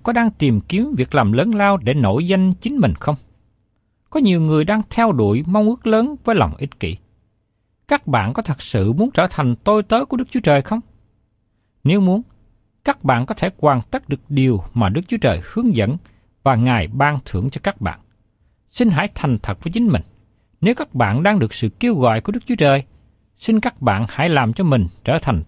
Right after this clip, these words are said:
tôi tớ của Ngài. Và tôi cũng muốn tiếp tục làm tôi tớ của Ngài nữa. Tôi sẽ đứng trước mặt Ngài vào một ngày trong tương lai và khai trình công tác phục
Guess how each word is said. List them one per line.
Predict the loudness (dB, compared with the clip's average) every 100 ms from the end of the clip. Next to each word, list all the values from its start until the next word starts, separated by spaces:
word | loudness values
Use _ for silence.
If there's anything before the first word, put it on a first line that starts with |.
| -2
tôi | 0 0
tớ | -2 -2
của | 0
Ngài. | 0 -2 -8 _ _ _ _ _ -6
Và | -6 -2
tôi | 0 0 0 -10 _ _ _ _
cũng | -4 0
muốn | 0
tiếp | -2 -6 -4
tục | -4 -4 -4
làm | -4 -4 -10 -2
tôi | 0 0
tớ | 0 -2 -2
của | -4
Ngài | -4 -4
nữa. | -6 -8 -12 _ _ _ _ _ _ _ _ _ _ _ _ _ _ _ _ _ _ 0
Tôi | 2 2 -2
sẽ | -6 -2
đứng | 2 0 -2 -2
trước | -2 0
mặt | 0
Ngài | -2 -6 -8 _ _ _ _ _ _ _ -2
vào | 0
một | 0 0
ngày | 0 0
trong | 0 -2
tương | 0 2
lai | 2 0
và | -2 -6 -6
khai | -2 0
trình | 0 -2 -4 _
công | -2 -2
tác | -2 -4 -6
phục | -8